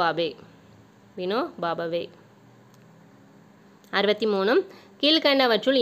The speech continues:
எந்த இந்திய தேசிய காங்கிரஸ் மாநாடு ஐரிஷ் உறுப்பினர் ஆல்பிரட் வெப் தலைமையில் நடைபெற்றது? So, இதெல்லாம் ரொம்ப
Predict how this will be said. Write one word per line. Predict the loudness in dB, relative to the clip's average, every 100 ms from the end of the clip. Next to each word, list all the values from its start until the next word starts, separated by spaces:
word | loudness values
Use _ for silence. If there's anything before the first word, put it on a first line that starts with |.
| 4
எந்த | 4 4 4
இந்திய | 4 4 4 2 2
தேசிய | 2 4 2 2
காங்கிரஸ் | 2 0 0 0
மாநாடு | 2 0 2 2 0 -12 -20 -10 -2 2
ஐரிஷ் | 4 4 4 2 -2 -4 0
உறுப்பினர் | 2 2 2 2 -2 0 2
ஆல்பிரட் | 2 2 0 0 -2 -4
வெப் | -4 -8 -20 -20 -16 -2
தலைமையில் | 2 2 2 0 2
நடைபெற்றது? | 0 0 -2 -4 -8 -8 -10
So, | -6
இதெல்லாம் | -2 0 0
ரொம்ப | -2 -2